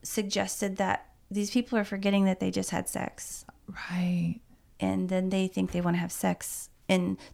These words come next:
Speaker 1: to the partner, it's like, "Again? We just did," but t-, not to them. They didn't,
Speaker 2: Right.
Speaker 1: they didn't just have sex.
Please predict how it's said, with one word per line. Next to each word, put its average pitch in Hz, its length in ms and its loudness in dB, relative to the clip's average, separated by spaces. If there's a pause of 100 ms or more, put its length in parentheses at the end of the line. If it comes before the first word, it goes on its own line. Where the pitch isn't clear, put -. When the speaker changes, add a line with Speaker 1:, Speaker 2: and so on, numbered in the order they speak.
Speaker 1:
to 220 180 4
the 180 80 0
partner, 214 360 8
it's 175 140 -4
like, 165 260 0
"Again? 185 720 0
We 202 140 2
just 175 260 -4
did," 233 280 0
but - 320 -2
t-, - 140 -10
not 196 260 2
to - 120 -12
them. 208 360 0
They 180 140 2
didn't, 185 540 2
Speaker 2:
Right. 175 180 0
Speaker 1:
they 190 120 2
didn't 190 260 -2
just - 460 -6
have - 200 -6
sex. - 420 -6